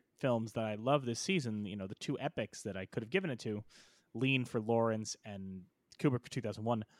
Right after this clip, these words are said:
those are massive epics. And of course, of course, in the wrong hands, they could be massive failures, right? They could be a Heaven's Gate.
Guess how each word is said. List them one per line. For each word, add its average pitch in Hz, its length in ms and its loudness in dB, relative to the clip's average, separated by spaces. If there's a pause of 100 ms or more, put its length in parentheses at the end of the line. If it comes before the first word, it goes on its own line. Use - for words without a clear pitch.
(240)
those 185 220 10
are 202 100 12
massive 127 520 4
epics. - 400 -10
And 160 100 0
of - 160 -6
course, - 440 6 (100)
of 160 160 -2 (120)
course, 170 420 4
in 143 120 -2
the 123 100 2
wrong 127 340 8
hands, 139 500 -2 (240)
they 139 100 2
could 131 120 -6
be 123 100 -2
massive 110 600 2
failures, 82 580 -8
right? 107 280 0 (560)
They 135 140 8
could 127 340 2
be 143 340 4
a 117 340 4
Heaven's 117 440 4
Gate. 90 320 -4